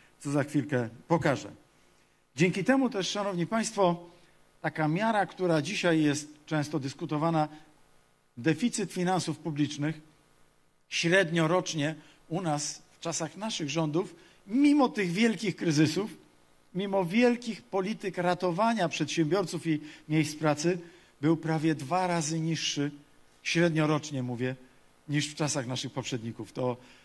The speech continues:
około dwa i pół procenta do około cztery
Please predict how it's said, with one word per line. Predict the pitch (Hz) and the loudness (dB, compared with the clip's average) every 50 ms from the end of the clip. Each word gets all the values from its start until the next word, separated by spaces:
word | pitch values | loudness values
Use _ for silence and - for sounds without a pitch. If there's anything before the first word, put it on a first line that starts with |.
| _ _ | _ _
około | - 135 - 160 151 143 135 131 | -8 -4 0 0 2 2 2 0
dwa | 127 123 143 139 139 | 0 0 2 2 2
i | 135 | 2
pół | 131 - 151 143 | 0 -2 -4 -2
procenta | 143 151 147 143 - 147 139 131 - 127 123 123 - - - - _ _ _ _ _ _ _ _ - | -2 -4 -6 0 0 0 0 2 0 -2 -4 -4 -6 -14 -20 -20 _ _ _ _ _ _ _ _ -18
do | 117 113 139 131 127 123 123 - | -4 2 2 4 4 2 0 -2
około | - 139 127 - 139 127 120 117 117 113 110 - - _ _ _ | -4 -4 -2 0 -2 -2 0 -2 -4 -6 -6 -10 -18 _ _ _
cztery | - - - - 143 135 127 123 123 | -10 -8 0 2 4 4 4 2 0